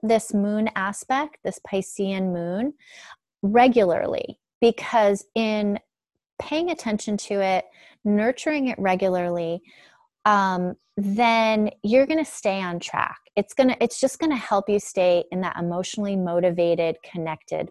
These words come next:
place as you move along your path. So, um, you know, this is, I, I, I like to, like, I like to think of, like, actually cleansing, 'cause that's, there's a water aspect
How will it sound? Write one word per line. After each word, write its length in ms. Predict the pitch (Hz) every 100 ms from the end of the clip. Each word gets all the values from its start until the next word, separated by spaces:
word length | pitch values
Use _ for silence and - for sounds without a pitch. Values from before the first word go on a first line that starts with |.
| _
place 520 | - - - - - -
as 220 | 175 160
you 80 | 175
move 280 | 165 160 165
along 300 | 160 170 180
your 160 | 165
path. 340 | - - - - - - - - -
So, 840 | - 233 214 202 196 185 196 - - _ -
um, 640 | 202 196 180 180 175 202 - _ _ _ _ _ _ _ _ - - _ _ _ _ _ _ _ _ _ _ _
you 180 | 208 214
know, 220 | 220 202
this 260 | 196 220 -
is, 260 | 254 226 -
I, 160 | 214 214 -
I, 240 | 208 214 -
I 100 | 208
like 320 | 214 233 233 -
to, 140 | 220 - -
like, 240 | 202 190 -
I 100 | 214
like 200 | 247 254
to 60 |
think 200 | - 226
of, 60 | 202
like, 220 | 175 - _ _ _
actually 440 | 185 190 - 196 180 _
cleansing, 1120 | - - - 214 214 214 214 185 156 156 180 208
'cause 180 | 208
that's, 440 | 196 214 214 - - _ _ - -
there's 180 | - 202
a 60 | 202
water 600 | 185 185 196 202 220 202
aspect 800 | - 175 165 - 170 165 - -